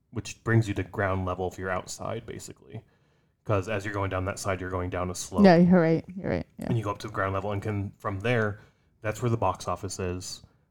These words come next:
Speaker 1: Uh, that's where you scan your ticket, and then you, once you scan your ticket, you're outside into
Speaker 2: Yeah.
Speaker 1: that parking lot area,
Speaker 2: Yeah.
Speaker 1: which had all the food trucks around the perimeter, a tent with a bunch of seating and tables in there for
Speaker 2: Yeah, they had a
Speaker 1: people to
Speaker 2: lot
Speaker 1: hang.
Speaker 2: of seating.
Speaker 1: They
Speaker 2: I was
Speaker 1: did.
Speaker 2: surprised. Yeah, there was a lot of seating outside.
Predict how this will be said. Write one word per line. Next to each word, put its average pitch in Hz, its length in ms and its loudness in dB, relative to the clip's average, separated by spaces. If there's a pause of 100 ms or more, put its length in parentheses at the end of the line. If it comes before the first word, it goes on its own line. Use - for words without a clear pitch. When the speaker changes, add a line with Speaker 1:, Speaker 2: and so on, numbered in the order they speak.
(140)
Speaker 1:
Uh, 90 180 2
that's 92 180 -6
where 107 80 -6
you 92 60 -8
scan 101 300 0
your 107 100 6
ticket, 101 440 -4 (200)
and 104 120 0
then 98 120 2
you, 98 340 -4 (300)
once 113 220 2
you 117 60 -8
scan 113 240 2
your 95 100 0
ticket, - 460 -4
you're 95 100 -6 (140)
outside 107 680 0
into 104 120 12
Speaker 2:
Yeah. 98 80 12
Speaker 1:
that - 160 4
parking 104 280 0
lot 113 160 4
area, 120 400 4
Speaker 2:
Yeah. 120 260 2 (120)
Speaker 1:
which - 160 -2
had 98 140 2
all 107 220 2
the 143 80 0
food 117 220 -10
trucks - 320 -10
around 95 180 2
the 90 60 0
perimeter, 90 520 0
a 95 120 -4 (120)
tent 117 440 2
with 107 200 -4
a 98 40 -8
bunch 95 180 0
of 95 80 -8
seating 101 600 -2
and 92 200 0
tables 98 400 -6
in 95 80 -2
there 90 80 0
for - 120 2
Speaker 2:
Yeah, 285 60 12
they 277 100 12
had 359 60 12
a 403 40 10
Speaker 1:
people 330 80 12
to - 20 12
Speaker 2:
lot 185 160 12
Speaker 1:
hang. 208 40 10
Speaker 2:
of 202 60 4
seating. 175 460 4
Speaker 1:
They - 100 4
Speaker 2:
I 208 60 10
was 196 80 12
Speaker 1:
did. 139 60 10
Speaker 2:
surprised. 185 680 6
Yeah, 180 260 8
there 185 120 4
was 185 100 6
a 185 60 4
lot 180 100 6
of 180 60 4
seating 175 260 0
outside. 95 420 0